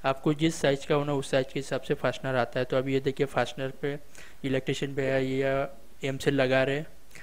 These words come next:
ये देखिए, अभी इसको होल के अंदर डाल दिए। मुझे किसी ने comment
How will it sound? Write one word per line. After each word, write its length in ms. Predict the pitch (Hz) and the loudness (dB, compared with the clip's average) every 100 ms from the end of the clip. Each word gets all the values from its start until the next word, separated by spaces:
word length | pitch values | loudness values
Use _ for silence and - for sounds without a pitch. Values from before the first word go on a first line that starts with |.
| - - - - - - - - - - - - - - - - - - - - - - - 151 | -12 -14 -14 -12 -12 -14 -12 -12 -12 -12 -14 -14 -14 -12 -14 -14 -12 -12 -12 -14 -14 -12 -12 -4
ये 60 | |
देखिए, 320 | 135 131 139 | 0 2 4
अभी 160 | 135 135 | 4 4
इसको 220 | 131 - | 2 4
होल 160 | 135 127 | 4 4
के 120 | 147 | 2
अंदर 200 | 135 135 | 2 6
डाल 200 | 131 127 | 6 6
दिए। 240 | 135 160 208 - - - - - - - - - | 2 0 -2 -10 -14 -14 -14 -14 -14 -14 -10 -2
मुझे 260 | 160 160 | 2 4
किसी 320 | 175 170 - | 4 2 0
ने 160 | 170 175 170 - - - - - - - - - | 2 2 0 -8 -12 -12 -12 -12 -12 -12 -4 4
comment 420 | 143 151 165 | 4 6 2